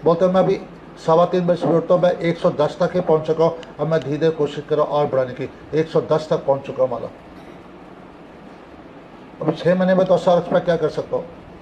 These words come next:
एक सौ दस तक तो पहुँच गया। जो कुछ नहीं किया और उसकी उम्र होगी सिक्सटी फ़ाइव, सिक्सटी सिक्स। तो इस उम्र में अगर बंदा शुरू करे, इतनी माला करे,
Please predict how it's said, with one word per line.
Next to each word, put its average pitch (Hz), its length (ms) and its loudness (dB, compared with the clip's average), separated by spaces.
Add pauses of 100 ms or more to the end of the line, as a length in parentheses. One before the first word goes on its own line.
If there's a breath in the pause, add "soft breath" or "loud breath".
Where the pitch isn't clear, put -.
एक 143 140 -2
सौ 170 100 -2
दस 147 180 -2
तक 175 80 0
तो 170 120 -2
पहुँच 165 280 2
गया। 156 160 -2 (840)
जो 151 120 2
कुछ 190 300 -2
नहीं 190 140 0
किया 160 320 2 (160)
और 160 100 4
उसकी 170 220 0
उम्र 170 200 4
होगी 165 240 2 (340)
सिक्सटी 165 280 -2
फ़ाइव, 151 180 2
सिक्सटी 156 280 -8
सिक्स। 143 220 -8 (2250)
तो - 60 0
इस 190 300 2
उम्र 170 280 2
में 185 160 2
अगर 165 280 2
बंदा 151 280 0
शुरू 160 300 -2
करे, 160 240 4
इतनी 160 360 -4
माला 160 320 0
करे, 160 500 2